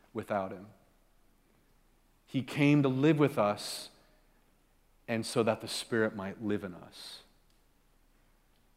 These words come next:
He finishes up and says, "The acts of the flesh are obvious. Sexual immorality." He goes through this list of things. And friends, I'm, I, I do not want to be about a church body, and I know you don't either, that just spends all its time pointing out what everybody else is doing wrong.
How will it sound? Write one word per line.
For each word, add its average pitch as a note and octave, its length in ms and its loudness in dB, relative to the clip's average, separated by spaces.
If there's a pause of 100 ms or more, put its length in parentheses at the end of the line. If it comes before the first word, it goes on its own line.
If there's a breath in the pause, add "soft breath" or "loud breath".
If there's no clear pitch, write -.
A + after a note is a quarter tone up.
(640)
He B2 100 0
finishes C#3+ 380 4
up C3+ 140 8
and C3 100 0
says, B2+ 240 2
"The B2 140 8
acts C3+ 220 10
of C#3 40 4
the B2+ 60 4
flesh C3+ 400 4
are B2 260 6
obvious. B2 460 8
Sexual - 540 0
immorality." B2+ 500 8
He A2+ 60 2
goes C#3 220 6
through C#3+ 100 -2
this C3 200 -2
list C3+ 320 4
of B2 120 -4
things. G#2 380 -2
And A2 180 2 (340 loud breath)
friends, D3+ 300 10
I'm, D#3 200 10 (380 loud breath)
I, D3 300 10
I - 20 10
do D3+ 140 10
not D#3 260 12
want D#3+ 140 10
to - 20 8
be D3+ 120 10
about C#3+ 260 10
a - 20 0
church - 340 2
body, B2+ 300 8
and A#2+ 100 4
I B2 60 6
know C#3 180 8
you D3 160 8
don't C3+ 200 8
either, A#2+ 240 4
that A2+ 180 2
just D#3 180 2
spends C#3+ 340 6
all G3 340 10
its - 160 6
time D3+ 280 8
pointing D3+ 380 6
out C3+ 240 8
what B2 140 6
everybody B2+ 260 2
else A#2+ 220 4
is G#2+ 80 -8
doing G#2 240 -2
wrong. F2 260 -6